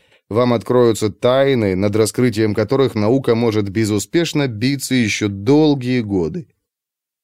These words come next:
Имеющий уши да услышит, ведь Дух — это выражение Божьего сострадания человечеству. Я всего лишь обычный человек, и я делюсь с вами всем, о чём говорит мне голос Духа,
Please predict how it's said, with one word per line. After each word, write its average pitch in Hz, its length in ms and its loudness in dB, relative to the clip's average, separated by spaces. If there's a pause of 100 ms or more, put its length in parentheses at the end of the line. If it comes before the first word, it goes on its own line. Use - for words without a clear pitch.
(420)
Имеющий 131 720 2
уши 170 380 2
да 143 200 2
услышит, 139 840 2
ведь 135 500 0
Дух — 208 380 2
это 147 260 2
выражение 160 720 2
Божьего 156 680 2
сострадания 131 1080 2
человечеству. 107 1000 -2 (420)
Я 226 180 4
всего 240 300 2
лишь 226 220 0
обычный 196 480 0
человек, 190 540 2
и 135 40 0
я 131 160 2
делюсь 151 340 2
с - 120 -8
вами 151 340 4
всем, 175 480 0
о 156 60 2
чём 151 260 0
говорит 139 420 2
мне 135 240 0
голос 123 440 2
Духа, 120 440 0